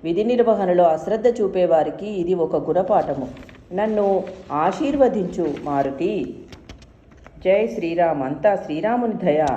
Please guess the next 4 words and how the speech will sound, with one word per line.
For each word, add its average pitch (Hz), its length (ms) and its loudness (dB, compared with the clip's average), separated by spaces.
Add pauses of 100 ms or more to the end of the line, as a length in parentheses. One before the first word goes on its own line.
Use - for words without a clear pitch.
(760)
అని 226 400 -2 (2250)
ఈ 233 120 -2
విధంగా 151 800 2 (2000)
విజయలక్ష్మికి 180 920 0